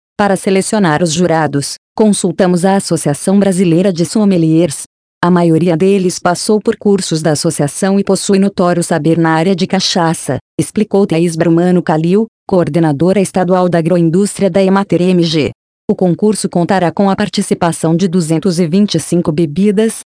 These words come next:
todas registradas no Ministério da Agricultura e provenientes de produtores que cumpriram os requisitos de documentação e prazo de inscrição. A competição está dividida em dez categorias, contemplando cachaças de alambique e aguardentes de cana mineiras,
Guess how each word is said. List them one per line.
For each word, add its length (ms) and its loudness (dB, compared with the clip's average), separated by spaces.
todas 380 2
registradas 800 0
no 100 2
Ministério 580 0
da 120 0
Agricultura 600 0
e 60 -2
provenientes 800 0
de 100 -4
produtores 720 0
que 100 -6
cumpriram 600 2
os 100 -2
requisitos 800 0
de 120 -2
documentação 800 0
e 60 0
prazo 360 0
de 100 0
inscrição. 640 -2
A 120 -2
competição 680 0
está 280 0
dividida 560 0
em 40 2
dez 300 0
categorias, 840 0
contemplando 640 0
cachaças 720 -2
de 80 -2
alambique 460 0
e 80 4
aguardentes 880 0
de 140 -2
cana 320 0
mineiras, 560 0